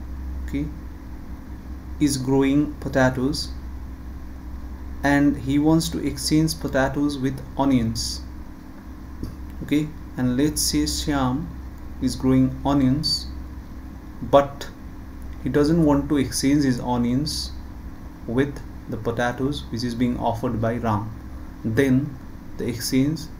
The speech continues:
did not used to take place in barter system. Okay, this very problem is known as the problem of double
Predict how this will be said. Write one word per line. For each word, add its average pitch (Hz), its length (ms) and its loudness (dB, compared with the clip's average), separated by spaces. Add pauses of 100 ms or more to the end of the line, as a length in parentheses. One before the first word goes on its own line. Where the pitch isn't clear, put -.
(160)
did 113 200 -6
not 135 180 4
used 117 280 -2
to - 60 -10
take 113 320 -2
place 120 220 -4
in 131 140 -2
barter 104 300 -4
system. - 360 -8 (1000)
Okay, 147 240 -2 (420)
this - 360 4
very 135 260 4
problem 131 640 6
is 120 180 0
known 117 260 0
as 143 360 -4 (240)
the 117 100 -2
problem 120 500 2
of 131 300 0
double 127 420 4